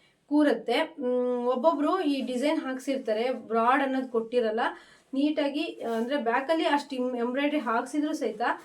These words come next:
ಚೆನ್ನಾಗಿ ಕಾಣಿಸ್ತಾ ಇರಲ್ಲ. ಹಾಗಾಗಿ ನಾನು ಹೇಳೋದೇನು ಅಂದ್ರೆ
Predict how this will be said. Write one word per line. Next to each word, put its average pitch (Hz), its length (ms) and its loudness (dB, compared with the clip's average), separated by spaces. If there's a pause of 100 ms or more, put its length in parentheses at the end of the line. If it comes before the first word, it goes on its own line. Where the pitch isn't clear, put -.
(260)
ಚೆನ್ನಾಗಿ 294 380 2
ಕಾಣಿಸ್ತಾ 262 520 -2
ಇರಲ್ಲ. 214 340 -2 (460)
ಹಾಗಾಗಿ 311 400 2
ನಾನು 285 260 2
ಹೇಳೋದೇನು 254 500 0
ಅಂದ್ರೆ 269 400 0